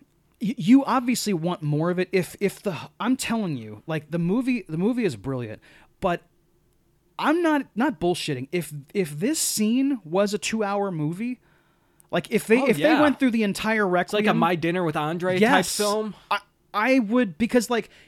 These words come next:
Speaker 1: it's, it's, apart from them composing the music, at first, Mozart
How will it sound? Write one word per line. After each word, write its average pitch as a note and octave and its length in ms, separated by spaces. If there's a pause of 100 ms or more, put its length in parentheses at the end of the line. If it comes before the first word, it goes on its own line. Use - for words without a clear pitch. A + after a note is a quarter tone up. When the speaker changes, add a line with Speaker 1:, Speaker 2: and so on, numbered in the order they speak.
(120)
Speaker 1:
it's, - 220
it's, A3+ 260 (320)
apart C4+ 340
from C4+ 220
them A#3+ 200
composing G#3 720
the F3 60
music, D#3 560 (460)
at F3+ 140
first, - 640
Mozart E3+ 720